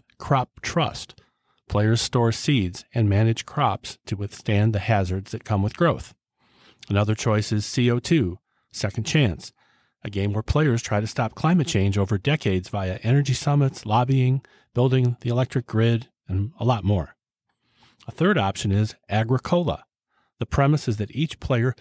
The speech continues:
builds their own farm and earns points based on how successful their farm grows. And my favorite in this group is called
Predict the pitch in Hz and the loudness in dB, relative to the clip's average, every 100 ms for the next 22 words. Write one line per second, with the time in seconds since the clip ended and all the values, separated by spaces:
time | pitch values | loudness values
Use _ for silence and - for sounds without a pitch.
0 | _ _ - 143 131 110 120 156 170 127 | _ _ 0 0 0 -2 2 2 2 2
1 | 104 104 123 _ _ - 107 117 139 - | 2 2 -2 _ _ -4 0 2 0 0
2 | 160 120 101 - _ 95 98 117 104 117 | 0 0 -2 -8 _ -6 -4 -4 -2 -2
3 | 117 - 117 - 98 - 113 120 123 170 | -4 -6 -8 -4 -4 -4 -6 -4 0 2
4 | 170 113 71 60 - _ _ _ _ _ | 2 0 -8 -12 -20 _ _ _ _ _
5 | _ _ _ _ 110 107 107 156 160 117 | _ _ _ _ 0 0 2 2 4 2
6 | 101 104 - 98 - 104 - 104 98 104 | 2 0 -4 -6 -6 -8 -2 -2 -2 -4